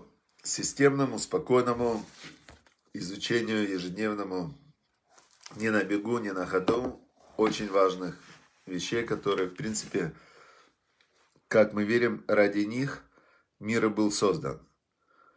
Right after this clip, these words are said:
Как сказал царь Соломон, что "сов давар", в конце концов, говорит, "всё понятно.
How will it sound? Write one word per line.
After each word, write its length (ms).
Как 180
сказал 280
царь 200
Соломон, 420
что 540
"сов 480
давар", 440
в 60
конце 260
концов, 340
говорит, 360
"всё 200
понятно. 720